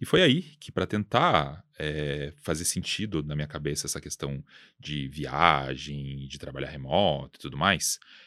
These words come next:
eu comecei a pensar como que eu poderia organizar isso. E aí a primeira coisa que eu fui fazer, e isso eu lembro que eu fiz isso lá em Miami, quando eu estava já com meu computador novo, na minha primeira experiência como nômade digital,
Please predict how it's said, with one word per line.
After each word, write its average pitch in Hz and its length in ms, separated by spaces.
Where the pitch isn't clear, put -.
eu - 80
comecei 104 260
a - 20
pensar 113 260
como 123 160
que - 80
eu 123 40
poderia 110 280
organizar 104 480
isso. - 260
E - 80
aí 156 60
a - 40
primeira 277 260
coisa 165 180
que 143 60
eu 139 60
fui 120 140
fazer, 90 540
e 90 120
isso - 160
eu 117 40
lembro 90 220
que - 80
eu 85 60
fiz 87 220
isso 82 240
lá 123 180
em 87 160
Miami, 82 560
quando 73 120
eu 76 40
estava 71 300
já 76 100
com - 100
meu 76 140
computador 73 380
novo, 82 400
na 76 80
minha 78 100
primeira 80 240
experiência 71 380
como 69 120
nômade 69 380
digital, 78 480